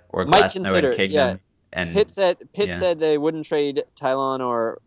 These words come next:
Speaker 2: Polanco. Might consider one of Glasnow, Heredia,
Speaker 1: Right.
Speaker 2: or Hansen.
Speaker 1: Mm-hmm.
Speaker 2: So might consider. There's two hedges there.
Speaker 1: Yeah.
Speaker 2: Uh, but nonetheless, I mean, the, these guys are all, it seems like might consider is almost,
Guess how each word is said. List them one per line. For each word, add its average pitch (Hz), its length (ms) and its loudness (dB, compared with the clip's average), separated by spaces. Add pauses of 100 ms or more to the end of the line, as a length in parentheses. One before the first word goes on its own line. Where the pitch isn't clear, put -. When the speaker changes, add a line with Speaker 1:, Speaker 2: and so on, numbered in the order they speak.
Speaker 2:
Polanco. 120 440 0
Might 123 240 -4
consider 113 560 -2
one 104 180 -4
of 98 100 -10
Glasnow, 104 560 -4
Heredia, 101 400 0
Speaker 1:
Right. 92 100 -4
Speaker 2:
or 95 220 -4
Hansen. 98 400 -6 (320)
Speaker 1:
Mm-hmm. 98 140 -10
Speaker 2:
So 151 380 6 (120)
might 190 300 -2
consider. 143 640 0
There's 120 220 -6
two - 280 -6
hedges 110 420 -4
there. 98 260 -6 (280)
Speaker 1:
Yeah. - 180 -2
Speaker 2:
Uh, 131 40 2
but 170 180 0
nonetheless, 185 540 2
I 147 40 -2
mean, 123 300 -8
the, 117 460 -2 (640)
these 127 220 -8
guys 135 160 -2
are 120 100 2
all, 120 480 2 (120)
it 135 160 -4
seems 190 320 -6
like 151 340 2
might 160 320 -2
consider 180 560 0
is 117 140 0
almost, 147 680 -2